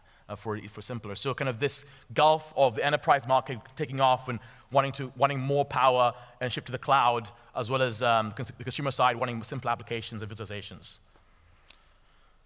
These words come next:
Um, fast forward again another five or so years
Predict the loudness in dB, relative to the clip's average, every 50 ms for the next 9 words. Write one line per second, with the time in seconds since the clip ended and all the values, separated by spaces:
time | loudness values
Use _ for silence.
0 | _ 2 4 4 4 4 2 0 -2 -4 -6 -6 -8 -10 -12 -20 -20 -20 _ _
1 | _ _ _ _ _ _ _ 2 2 2 2 2 -2 -2 -2 0 0 2 0 2
2 | 2 2 0 -2 0 4 6 6 6 6 4 -2 -6 -8 -10 -10 -6 -4 -2 -2
3 | -2 -2 -2 -2 -2 -2 -2 -4 -6 -8 -12 -12 -14 -16